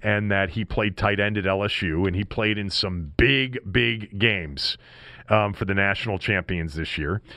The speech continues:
Um, so you get two guys that both played on L S U. You get, uh, Charles,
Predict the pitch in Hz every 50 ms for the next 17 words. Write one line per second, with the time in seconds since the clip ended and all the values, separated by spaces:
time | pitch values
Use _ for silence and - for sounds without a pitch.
0 | - - - - - - - 95 92 95 95 92 95 98 98 - - - - 113
1 | 104 92 101 95 - - - 131 123 117 110 107 104 107 110 98 - 101 85 101
2 | 104 104 - - - 113 104 95 92 92 92 90 92 90 - - 92 82 73 82
3 | 87 87 85 85 92 82 - - - 92 87 90 90 - - - 117 101 98 95
4 | 98 104 107 - - -